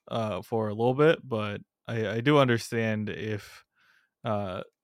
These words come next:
if people are a little bit hesitant to continue through it. Um, it is a tough one to get through,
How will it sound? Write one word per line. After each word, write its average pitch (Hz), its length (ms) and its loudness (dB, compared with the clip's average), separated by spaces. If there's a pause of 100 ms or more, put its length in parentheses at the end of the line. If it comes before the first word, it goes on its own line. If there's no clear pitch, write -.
if 120 100 -2
people 113 260 -2
are 110 140 2
a 104 60 -2
little 110 240 0
bit 110 280 -2 (440)
hesitant 117 640 0
to 107 180 -4
continue 107 460 -8
through 104 240 -8
it. 98 140 -8 (680)
Um, 98 300 -8 (260)
it 139 120 6
is 139 120 4
a 127 80 0
tough 127 220 0
one 123 140 4
to 107 60 2
get 104 200 -4
through, 101 300 -8